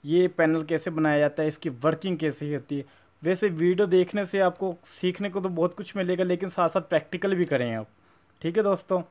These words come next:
तो दोस्तों बिल्कुल सेम वही है। दोस्तों आपने देखते जाना है।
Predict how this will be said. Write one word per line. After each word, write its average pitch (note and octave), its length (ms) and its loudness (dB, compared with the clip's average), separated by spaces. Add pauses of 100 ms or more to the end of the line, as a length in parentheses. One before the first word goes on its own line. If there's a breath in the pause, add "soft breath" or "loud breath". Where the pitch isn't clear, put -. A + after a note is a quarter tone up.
(800)
तो E3+ 80 -4
दोस्तों F#3+ 360 0 (180)
बिल्कुल G3+ 320 -4
सेम D#3+ 280 2
वही B2+ 160 0
है। C3 140 -4
दोस्तों F3+ 340 -2
आपने G3 220 -2
देखते F3 320 -2
जाना F3+ 240 0
है। F3+ 180 -2